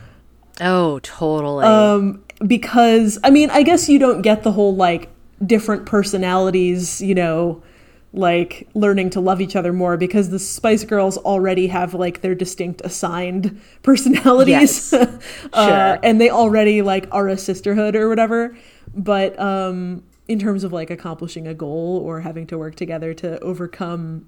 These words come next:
Speaker 2: some ridiculous, uh, villain. I don't <laughs> even remember what they're doing in that movie, <laughs> but I remember loving it. <laughs>
Speaker 1: Yeah, no, I, I, I mean, I think it's a buddy film. They all have separate enough personalities that it was kinda like,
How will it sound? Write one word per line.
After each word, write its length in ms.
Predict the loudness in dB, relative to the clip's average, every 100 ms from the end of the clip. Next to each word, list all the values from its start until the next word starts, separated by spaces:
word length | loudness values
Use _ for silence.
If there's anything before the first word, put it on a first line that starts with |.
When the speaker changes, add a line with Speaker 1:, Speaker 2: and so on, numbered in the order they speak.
| _ -16
Speaker 2:
some 240 | -10 -8
ridiculous, 880 | -8 -8 -10 -8 -8 -8 -12 -16 -20 -16
uh, 460 | -12 -10 -10 -10 -12 _ _ _ -14
villain. 560 | -8 -4 -2 0 0
I 140 | 0 2
don't 160 | 4
<laughs> 0 |
even 160 | 4 2
remember 440 | 0 2 4 4
what 200 | 4 4
they're 140 | 4 2
doing 460 | 2 2 2 2
in 120 | 2 4
that 240 | 4 4
movie, 520 | 4 4 2 2 0 0 -2 -4 -12 -10 -12 -6
<laughs> 0 |
but 360 | 2 4 4 2
I 120 | 0
remember 400 | 2 2 2 2
loving 360 | 4 4 4 0
it. 220 | -4 -4
<laughs> 760 | -6 -2 -2 -2 -4 -8 -8 -18 -20 -20 -20 -4
Speaker 1:
Yeah, 340 | 2 2 4
no, 260 | 2 4 4
I, 320 | 2 2 0
I, 40 | 2
I 100 | 0
mean, 240 | -2 -4 -2
I 120 | -2
think 200 | -2 -4
it's 140 | -2 -2
a 60 |
buddy 240 | 0 -2 -2
film. 220 | -4 -4
They 100 | -4
all 140 | -4
have 200 | -4 -8
separate 380 | -6 -6 -6 -8
enough 300 | -6 -10 -10
personalities 840 | -10 -8 -10 -8 -6 -6 -6 -10
that 140 | -10 -10
it 100 | -10
was 140 | -12
kinda 260 | -14 -14 -12
like, 560 | -10 -10 -10 -14 _